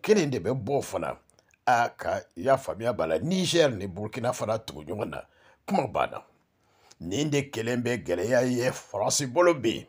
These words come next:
A n'a jɛɲɔgɔn Iko, Alassane Ouattara. N'a tɔ bɛɛ la cedeao in kɔnɔ bi, k'a dɔn k'a fɔ ko, ɛ, an ka wari kura bɛ na bɔ.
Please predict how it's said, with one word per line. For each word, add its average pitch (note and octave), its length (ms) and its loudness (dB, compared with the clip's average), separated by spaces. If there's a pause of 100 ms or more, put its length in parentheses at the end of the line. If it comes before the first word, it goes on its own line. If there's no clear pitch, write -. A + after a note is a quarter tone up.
(600)
A C#3 160 2
n'a D3 320 6
jɛɲɔgɔn C3 760 0
Iko, F3 480 -2 (400)
Alassane G2 800 2 (340)
Ouattara. C#2 480 -4 (840)
N'a D3+ 180 4 (160)
tɔ C#3 100 4 (220)
bɛɛ G#2 140 -2
la B2 180 6
cedeao C#3 560 0
in G#2 80 -6
kɔnɔ G#2 300 0
bi, D#2 120 -8 (560)
k'a C#2+ 100 -2 (180)
dɔn G#3+ 220 6
k'a B2 100 2 (120)
fɔ C#3+ 100 0 (100)
ko, E2+ 220 -8 (560)
ɛ, F#3 80 2 (500)
an D#3+ 160 0
ka G3 100 2
wari F#3 280 2 (100)
kura F#3 200 4
bɛ F2+ 200 -2
na D2 140 -2
bɔ. C#2+ 260 -4